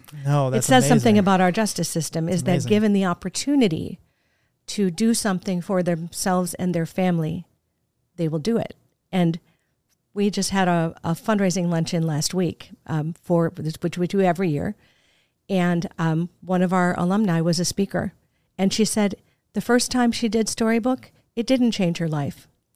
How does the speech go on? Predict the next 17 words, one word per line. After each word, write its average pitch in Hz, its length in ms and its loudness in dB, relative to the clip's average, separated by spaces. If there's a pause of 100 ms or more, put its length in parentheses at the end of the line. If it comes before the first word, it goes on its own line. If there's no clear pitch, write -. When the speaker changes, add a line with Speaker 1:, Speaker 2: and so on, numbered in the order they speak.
(760)
Speaker 2:
but 208 120 -2
it 196 120 0
helped - 340 -2
her 226 160 -4
understand 180 800 0
that 175 160 0
there 185 120 2
were 175 100 2
things 180 260 0
she - 160 -4
could 175 160 -4
do 175 140 2
positively. 185 760 -2 (680)
Well, 185 380 -2 (340)
she - 240 -2
went 170 220 0
home. 220 400 2